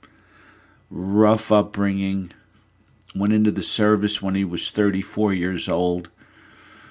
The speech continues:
Came home with post-traumatic stress disorder as we know it now.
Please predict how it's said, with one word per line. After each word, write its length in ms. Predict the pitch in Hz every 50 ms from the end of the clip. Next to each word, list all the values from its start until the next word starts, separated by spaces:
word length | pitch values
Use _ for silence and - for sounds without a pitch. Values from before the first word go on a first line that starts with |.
| - - - _ _ _ _ _ _ _ - -
Came 280 | - - 107 107 104
home 420 | 98 92 101 113 113 117 117 120 113
with 220 | 104 101 - -
post-traumatic 800 | - 101 101 104 104 - - - 95 95 92 95 95 92 90 -
stress 400 | - - - 98 95 95 92 -
disorder 600 | - 92 87 - - 101 92 87 90 92 87 -
as 280 | 82 90 92 90 - 80
we 180 | 92 95 92
know 260 | 90 92 90 87 87
it 140 | - - -
now. 400 | 78 87 87 85 82 82 82 80